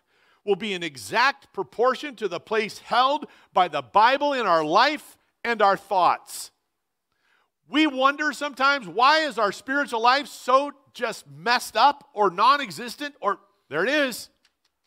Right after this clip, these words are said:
There it is. Th-, that's the key. Isaiah forty, "The grass withers and the flowers fall, but the word of God endures forever."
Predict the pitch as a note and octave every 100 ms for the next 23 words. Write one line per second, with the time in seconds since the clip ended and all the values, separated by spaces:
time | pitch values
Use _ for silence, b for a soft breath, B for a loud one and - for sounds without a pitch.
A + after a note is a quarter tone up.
0 | _ _ F3 F#3+ B3+ D#4+ C#4 - - _
1 | _ _ _ _ _ _ _ _ _ _
2 | _ _ _ _ D3 D#3+ F#3 - - A#3+
3 | G3 D3 _ _ _ _ _ _ _ _
4 | _ _ _ _ _ _ _ _ _ _
5 | _ _ _ _ _ _ _ _ _ _
6 | _ _ _ _ _ _ _ - C3 E3+
7 | F3 - F#3+ E3+ B2 G#2 A#2 D3+ C#3+ E3
8 | D#3+ C3+ B2+ C3 D#3 D#3+ D3 - D#3 D3+
9 | B2 B2+ C#3 D3+ A#2 D3+ D#3 B2 A#2+ C#3+
10 | B2+ _ C#3 C#3